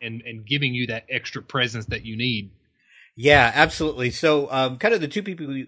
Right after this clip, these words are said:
Speaker 2: two people we brought up, uh, Jean Arthur, who played Joe's wife, Marion, I thought she was really good, uh, especially with that minimal dialogue. I think you, you got a really good look at her relationship with all three of these other main characters, um,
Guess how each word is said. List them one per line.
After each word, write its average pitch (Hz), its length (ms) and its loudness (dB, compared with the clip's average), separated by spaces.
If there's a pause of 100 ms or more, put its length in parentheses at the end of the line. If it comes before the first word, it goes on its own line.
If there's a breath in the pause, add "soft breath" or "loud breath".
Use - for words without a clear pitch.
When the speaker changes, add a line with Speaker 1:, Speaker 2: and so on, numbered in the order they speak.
(100)
Speaker 2:
two 208 120 -4
people 170 220 -6
we 123 60 -4
brought 113 200 2
up, 107 280 -2
uh, 104 140 -2
Jean 123 240 -2
Arthur, 110 380 -4
who 104 120 -10
played 101 380 -6 (240 loud breath)
Joe's 117 260 0
wife, 113 220 -2
Marion, 104 260 0
I 110 40 0
thought 156 240 -2
she 233 120 -2
was 151 200 -4
really 131 320 -4
good, 120 460 -2
uh, 107 280 -2
especially 113 540 -4
with 120 340 -2 (260 loud breath)
that 127 280 4
minimal 123 280 0
dialogue. 120 520 0
I 104 60 -4
think 113 300 -10
you, 107 380 -6 (380 loud breath)
you 110 160 -6
got 120 400 4
a 110 100 -4
really 127 260 -2
good 117 180 -4
look 117 200 0
at 98 140 -4
her 131 120 -2
relationship 117 720 -4
with 110 120 -6
all 117 280 0
three 117 300 -4
of 113 120 -8
these 113 160 -6
other 110 220 -8
main 104 200 -8
characters, 156 600 -8
um, 98 380 -12